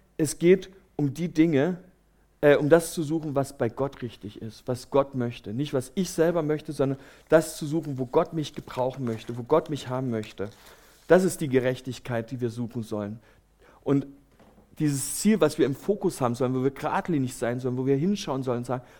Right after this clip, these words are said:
„Okay, genau da will ich hinkommen.“ Das Zweite, was er nennt, ist der Glaube.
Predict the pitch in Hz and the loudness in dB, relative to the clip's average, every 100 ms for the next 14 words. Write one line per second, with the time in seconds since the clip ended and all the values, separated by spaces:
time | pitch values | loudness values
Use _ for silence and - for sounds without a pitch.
0 | - - 156 135 147 147 185 151 151 147 | -20 -8 -6 -4 0 2 2 2 0 -2
1 | 143 - 151 143 113 104 101 - _ _ | -4 -4 -6 -6 -8 -10 -12 -20 _ _
2 | _ _ _ _ _ _ - - - - | _ _ _ _ _ _ -20 -20 -8 -2
3 | 147 - 156 160 214 151 135 139 131 180 | 0 2 8 8 8 6 6 4 4 2
4 | 190 - - _ - - 160 135 143 156 | 0 -8 -20 _ -6 4 6 8 8 8
5 | 185 127 110 | 6 2 -4